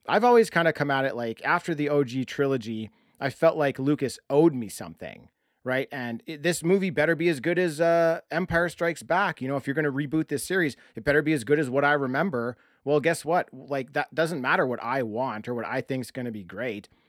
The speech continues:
It's his franchise. He can do what he wants. I'm the spoiled brat who just wants more of this nostalgia that I got when I was a child. So,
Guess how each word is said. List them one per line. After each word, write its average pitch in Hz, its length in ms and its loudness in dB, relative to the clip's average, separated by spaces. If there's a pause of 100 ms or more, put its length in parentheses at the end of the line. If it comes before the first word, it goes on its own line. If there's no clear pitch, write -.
It's 165 180 -4
his 226 220 4
franchise. 127 640 -4
He - 100 -6
can 165 160 -2
do 165 80 0
what 165 100 0
he 147 60 0
wants. 127 480 -4 (300)
I'm 208 220 2
the 175 80 -2
spoiled 147 500 2
brat 123 440 2
who 147 120 0
just 139 180 -6
wants 143 240 -2
more 139 320 2
of 131 320 -2 (200)
this 139 180 -4
nostalgia 131 580 -2
that 120 180 -4
I 123 140 -4
got 127 340 -4
when 135 140 -6
I 127 80 -4
was 131 160 -6
a 104 60 -16
child. 120 600 -6 (360)
So, 151 420 2